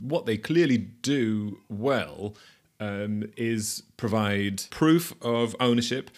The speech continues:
They provide exclusivity in, in, in a realm, digital realm, which, you know, hasn't existed for a long time. And it c-, I think in the end, it will be used in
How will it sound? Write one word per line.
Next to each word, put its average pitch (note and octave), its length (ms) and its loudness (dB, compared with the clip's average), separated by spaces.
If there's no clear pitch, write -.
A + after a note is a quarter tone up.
They A2 100 0
provide G#2+ 720 -2
exclusivity C#3 920 0
in, G2+ 340 -4
in, G2 160 -8
in F#2+ 140 -4
a G2+ 80 -2
realm, A#2 480 4
digital A2+ 320 0
realm, G#2+ 320 4
which, - 240 -8
you A#2+ 100 -6
know, F#2+ 160 -4
hasn't G2 460 -6
existed G2+ 420 -2
for G#2+ 80 -4
a - 20 0
long F#2+ 160 -2
time. F#2+ 360 -6
And B2+ 120 0
it A#2+ 100 -4
c-, C3+ 160 -2
I A#2+ 80 0
think E3 180 -4
in B2+ 100 0
the B2+ 120 0
end, A#2+ 140 2
it A2+ 60 -2
will A2 60 -6
be A2 120 -2
used G#2+ 380 -2
in G2 340 -6